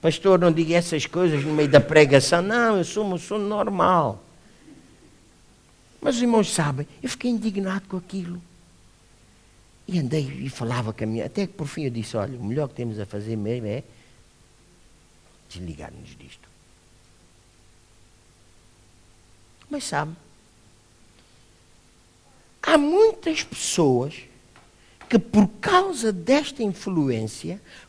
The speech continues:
começam a achar isto normal. E Jesus diz, "Geração perversa." Perversa. Estão mais ligados às coisas do mundo do que ligados às coisas de Deus.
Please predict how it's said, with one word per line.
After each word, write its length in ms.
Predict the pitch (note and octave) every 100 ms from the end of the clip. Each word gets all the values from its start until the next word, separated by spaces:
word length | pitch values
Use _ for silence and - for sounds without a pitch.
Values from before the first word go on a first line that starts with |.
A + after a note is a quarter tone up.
| _
começam 600 | A#4+ F#4+ D#4 D4+ D4+ C#4+
a 40 |
achar 340 | D4 - - C4+
isto 260 | C4+ -
normal. 720 | D4+ E4+ E4 E4+ D#4+ - B3 - - _ - _ _ _ _ _ -
E 140 | G#4
Jesus 480 | E4+ F#4+ C4 D4+ C#4+
diz, 340 | G3 F3 C3 - - -
"Geração 840 | - C4+ D4+ C4+ A#3 - G#3 G#3+ A#3 - - -
perversa." 1000 | G4 E4+ D#4 D#4 D4+ - - G#2+ - - - - _ _ _ _ _ _ _ _ _ - - - -
Perversa. 1000 | F#4+ E4+ E4+ F#4 F4+ C4 - C3+ F2 - - _ _ _ - - -
Estão 300 | - - A#3+
mais 340 | C4+ F4+ F4+ C4+
ligados 680 | C4 A#3+ F#3+ G3 E3 C#3+
às 180 | C#3+ -
coisas 640 | - - E4 C#4+ G#3 F#3
do 160 | C#3 F3+
mundo 640 | E3+ D#3+ D#3 D#3 D#3 A3 C4 - - -
do 100 | D#4
que 160 | -
ligados 600 | C4+ A#3+ F3+ E3 F3 G#3
às 220 | A3+ G3+ -
coisas 400 | G3 G#3 A#3 A#3
de 100 | D#4
Deus. 720 | E4+ F4+ D#4+ D#3 G#2 -